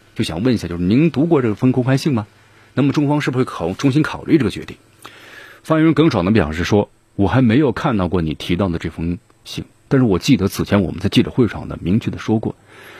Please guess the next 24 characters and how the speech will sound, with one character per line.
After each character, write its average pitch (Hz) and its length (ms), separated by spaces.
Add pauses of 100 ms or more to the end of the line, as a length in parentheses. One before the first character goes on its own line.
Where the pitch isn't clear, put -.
(120)
中 190 200
方 196 180
日 160 100
前 101 300 (460)
对 127 160
有 101 100
关 127 220
于 127 80
美 87 180
国 107 140
媒 123 160
体 104 160
采 98 160
取 98 80
的 76 80
措 - 180
施， - 300
完 104 200
全 113 200
是 117 100
对 104 120
近 101 180
年 82 120
来 - 180